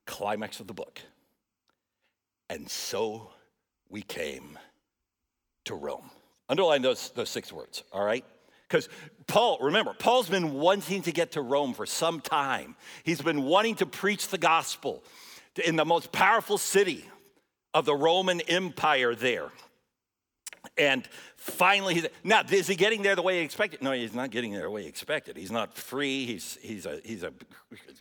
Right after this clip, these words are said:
charged as a criminal, and he's, uh, under chains and everything. But, so where does he go? Verse sixteen, jump down to sixteen. "When we got to Rome, Paul was allowed to live by himself with a soldier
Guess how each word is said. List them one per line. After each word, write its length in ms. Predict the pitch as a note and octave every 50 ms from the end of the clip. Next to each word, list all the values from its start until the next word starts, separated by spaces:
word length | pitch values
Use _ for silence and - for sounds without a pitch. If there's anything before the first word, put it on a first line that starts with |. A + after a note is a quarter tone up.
| - D#2 - - -
charged 340 | - A2 C#3+ C#3+ A#2+ -
as 140 | G#2+ F#2 -
a 20 | G2
criminal, 600 | - - A2 A#2 C3 C3+ C#3 B2+ C3 C3+ C3+ G2+
and 100 | F2 E2+ - - - - - - - - _
he's, 480 | _ B2 B2 A#2 F#2+ - - - - - -
uh, 320 | B2 A#2+ A2+ G#2+ G#2 F#2+ F2+ F#2+ F#2+ - - -
under 240 | - A#2 A#2+ A#2 A#2
chains 440 | - - C3+ B2 B2 A#2+ B2 A2+ G#2
and 100 | G#2 G#2
everything. 440 | A2 G#2 G#2 - A2 A2 A#2 A#2+ G2+
But, 200 | A#2 A2+ G#2+ - - - - - - - - -
so 160 | - - G#3
where 120 | A3 A3+
does 100 | G#3 E3
he 80 | F3 F#3
go? 200 | D3+ E3+ C3 - - - _ - -
Verse 200 | - A#2+ A2+ -
sixteen, 520 | - - B2 - - - - A#2+ G2+ F#2
jump 240 | F#2 B2 A#2+ A2 G#2
down 200 | A#2 A2+ G#2 G2+
to 80 | - -
sixteen. 760 | - - G2+ - - - - - G2+ F2 E2 D2+ C2 - - _ _ _ _ _ _ _ _ _ _ - - - - _ _
"When 140 | - B2+ C3+
we 80 | C3 A#2+
got 200 | C#3+ F#3 G3+ -
to 100 | E3+ D3+
Rome, 260 | D3 C#3+ D3 D3 C3+ A#2+ - - - _ _
Paul 280 | - - C3 D3 E3 F3
was 140 | E3+ C#3 D3+
allowed 440 | C#3 B2+ B2+ B2+ B2+ C3 C3+ A#2+
to 100 | - -
live 340 | A#2 A2+ A#2 B2 B2 G#2+ A2
by 180 | G2 A2+ A2 G#2+
himself 680 | G2+ G2 F#2 - - - A#2+ A2+ B2+ B2 - - - _ A2+
with 200 | A2+ A2+ - -
a 60 | E2
soldier 800 | - - - - A#2 B2+ C3 B2+ A#2 G#2+ B2+ B2 B2 A#2 A#2